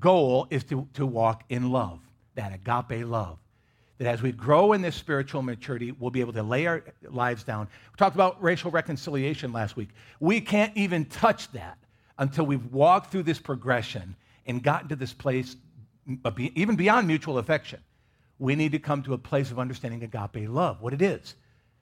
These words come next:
Okay? So, he said, you need to have these qualities. Now, let's look at what,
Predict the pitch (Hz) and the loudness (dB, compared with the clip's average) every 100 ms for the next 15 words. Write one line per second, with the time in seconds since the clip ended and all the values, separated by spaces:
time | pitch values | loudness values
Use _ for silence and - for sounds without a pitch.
0 | _ _ _ _ 101 147 143 160 _ _ | _ _ _ _ -6 0 0 -2 _ _
1 | - - 220 - _ _ _ _ _ _ | -2 2 2 2 _ _ _ _ _ _
2 | _ 202 220 190 208 233 233 208 247 226 | _ 2 4 4 4 4 4 4 4 4
3 | 202 - 151 165 131 196 175 117 - - | 0 4 4 6 2 2 2 2 -6 -2
4 | 185 202 208 208 196 | -2 2 0 2 -2